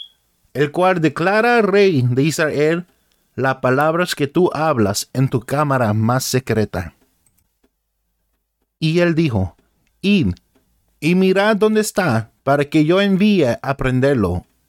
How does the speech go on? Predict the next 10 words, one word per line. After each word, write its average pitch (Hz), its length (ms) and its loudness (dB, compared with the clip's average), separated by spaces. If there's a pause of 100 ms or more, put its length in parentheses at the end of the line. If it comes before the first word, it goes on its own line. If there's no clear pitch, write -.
(160)
Y 139 100 0
le 139 140 2
fue 160 200 -2
dicho: 135 400 -2 (600)
"He 185 180 2
aquí, 208 560 -2 (540)
él 175 240 0
está 170 420 -2
en 139 180 -2
Dotán". 120 580 0